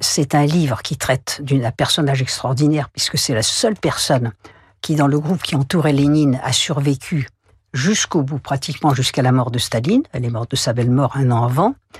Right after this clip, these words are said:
Or, c'est elle qui a littéralement inventé le concept de finlandisation durant la Seconde Guerre mondiale, lorsqu'elle était ambassadeur en Suède. Et elle a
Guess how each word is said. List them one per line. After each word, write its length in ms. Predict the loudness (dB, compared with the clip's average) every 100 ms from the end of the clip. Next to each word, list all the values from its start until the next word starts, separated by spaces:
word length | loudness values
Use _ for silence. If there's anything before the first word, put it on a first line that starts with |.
| -14 -10 0
Or, 360 | 4 6 4 0
c'est 360 | -2 -2 0
elle 320 | 0 0 -2 -6 -12 -20 _ _
qui 180 | -2 2
a 80 | 2
littéralement 800 | 2 0 0 2 2 2 2 2
inventé 680 | 2 2 2 2 0 0 -2
le 120 | -2
concept 500 | -4 -2 0 0 0
de 60 | -2
finlandisation 1120 | 0 2 4 4 2 0 0 0 -2 0 0
durant 260 | 2 0 2
la 100 | 0
Seconde 380 | 0 2 2 2
Guerre 220 | 2 2
mondiale, 500 | 2 2 2 2 -2 -10 -20 -20 -6
lorsqu'elle 320 | -4 -2 0 0
était 180 | 2
ambassadeur 720 | 2 2 2 2 2 2 2 -2 -12 -20 _
en 120 | -4 -2
Suède. 460 | 0 0 2 0 -4 _ _ -20 -20 _ -2
Et 220 | 0 0 -2
elle 180 | -2
a 180 | 0 -2